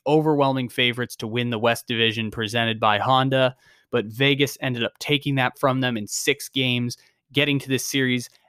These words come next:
as reward for being the number one seed still remaining. They get to play the Montreal Canadiens, who, again, if you had come into the playoffs and ranked the chances that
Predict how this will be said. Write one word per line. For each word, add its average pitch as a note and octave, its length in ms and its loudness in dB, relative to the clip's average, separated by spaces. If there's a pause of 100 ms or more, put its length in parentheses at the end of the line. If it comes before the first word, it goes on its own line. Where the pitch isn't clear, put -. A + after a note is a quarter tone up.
(160)
as D#3+ 340 2
reward D#3 500 4
for D3+ 140 0
being D3+ 320 2
the C#3+ 60 0
number D3 320 2
one C#3+ 260 0
seed C#3 420 -4
still C3+ 280 0
remaining. D3 480 0
They B2 100 -4
get B2+ 140 -4
to A2+ 180 -12
play D3+ 300 2
the D3 100 2
Montreal C3+ 480 0
Canadiens, C3 640 -2
who, B2 260 0 (480)
again, C#3 240 2
if A#2+ 160 -4
you C#3 80 4
had C3 140 0
come D#3+ 180 2
into D#3+ 160 0
the C3+ 100 -2
playoffs D3 540 4
and A2+ 160 -8
ranked C#3 300 -4
the A#2+ 180 -8
chances C#3 540 -8
that - 100 -6